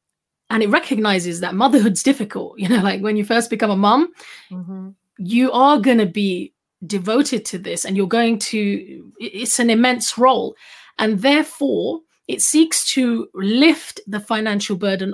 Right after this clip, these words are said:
Speaker 1: off mothers by placing that on the shoulders of the husband, right? Like, very explicitly in terms of, like,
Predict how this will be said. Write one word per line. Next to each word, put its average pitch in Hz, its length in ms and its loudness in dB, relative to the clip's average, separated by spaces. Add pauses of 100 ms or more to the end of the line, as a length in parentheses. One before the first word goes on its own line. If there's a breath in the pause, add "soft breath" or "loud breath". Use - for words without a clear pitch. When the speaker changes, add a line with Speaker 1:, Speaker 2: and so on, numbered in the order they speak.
Speaker 1:
off - 460 -4 (960)
mothers 185 760 0 (580 soft breath)
by 254 400 4
placing 277 760 0
that 208 460 -4 (120)
on 220 480 -6
the 190 100 -6
shoulders 196 540 -4
of 180 260 -8 (640)
the 226 80 -4
husband, 208 640 0
right? 214 240 -4
Like, 214 180 -4
very 285 440 6
explicitly 202 720 0
in 190 100 -4
terms 220 300 0
of, 196 80 -2
like, 190 260 -4